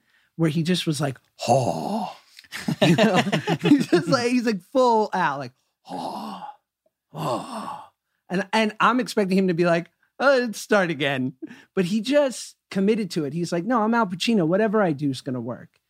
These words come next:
He was so committed that he was like, "Oh, you wanna come in here with me?"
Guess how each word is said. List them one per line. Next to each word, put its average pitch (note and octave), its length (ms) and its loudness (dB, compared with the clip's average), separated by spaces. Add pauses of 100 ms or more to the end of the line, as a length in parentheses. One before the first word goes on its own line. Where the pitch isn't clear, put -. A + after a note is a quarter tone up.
(200)
He G#3 160 4
was G#3+ 180 2
so A#3 300 2
committed A3 340 2
that E3+ 40 2
he E3 60 2
was D3+ 100 -4
like, B2 120 -14
"Oh, F2+ 400 -8 (1160)
you - 160 -2
wanna A#2+ 260 0
come C#3+ 260 2
in C#3+ 120 4
here D3+ 260 4
with C#3+ 180 0
me?" A#3 520 4